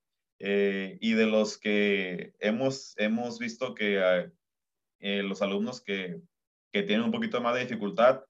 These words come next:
pues, tratar de, de indagar o de, o de, o de ver cuál es la problemática o cómo les podemos apoyar.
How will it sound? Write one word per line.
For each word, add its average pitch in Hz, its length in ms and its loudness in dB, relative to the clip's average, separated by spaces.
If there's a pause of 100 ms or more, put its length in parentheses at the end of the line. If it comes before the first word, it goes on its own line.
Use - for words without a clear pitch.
(340)
pues, 101 240 0
tratar 95 380 4
de, 110 260 4
de 101 300 2
indagar 98 560 4
o 107 160 2
de, 101 100 -2
o 92 140 -6
de, 90 360 -4 (360)
o 101 180 -2
de 95 140 0
ver 95 240 0
cuál 104 180 4
es 104 80 2
la 104 140 2
problemática 98 720 -2
o 92 240 -2
cómo 101 180 -2
les 110 120 2
podemos 110 260 -2
apoyar. 110 520 2